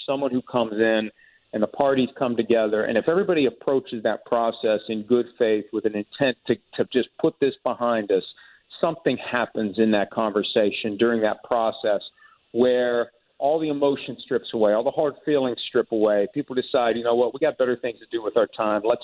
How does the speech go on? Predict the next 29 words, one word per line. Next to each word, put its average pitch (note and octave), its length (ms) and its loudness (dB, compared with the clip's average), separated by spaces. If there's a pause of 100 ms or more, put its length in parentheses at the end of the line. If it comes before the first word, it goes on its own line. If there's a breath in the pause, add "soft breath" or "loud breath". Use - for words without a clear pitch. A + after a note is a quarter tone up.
work B2+ 220 0
this A2+ 220 -2
out A2 260 2 (360)
today." G#2 680 2
And G#2+ 140 0
as G#2 100 0
that C#3 300 0
mediator, A#2 680 2 (360 loud breath)
the A#2+ 60 -2
medi-, D3+ 400 2
the C#3+ 80 0
mediator E3 520 2
can, B2+ 160 -2 (160)
can A#2+ 160 0 (140)
speak - 280 0
hard A#2+ 300 0 (200)
truths A#2 420 0 (100)
to A#2+ 80 -2
the A2 60 0
lawyers A2 420 2
on G#2+ 180 -2
each G#2+ 160 0 (100)
side A2 280 2
in G#2+ 60 -4
the A2 60 -8
presence A#2+ 440 -2
of G#2 80 -10
their G2 100 2
clients A2+ 540 -2